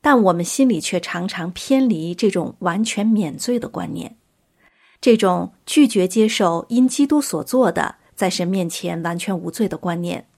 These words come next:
被中世纪和后来的罗马天主教神学确立为官方教义。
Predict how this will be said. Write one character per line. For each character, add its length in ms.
被 220
中 180
世 220
纪 260
和 200
后 260
来 220
的 180
罗 140
马 160
天 260
主 140
教 180
神 240
学 320
确 240
立 140
为 220
官 300
方 240
教 240
义。 300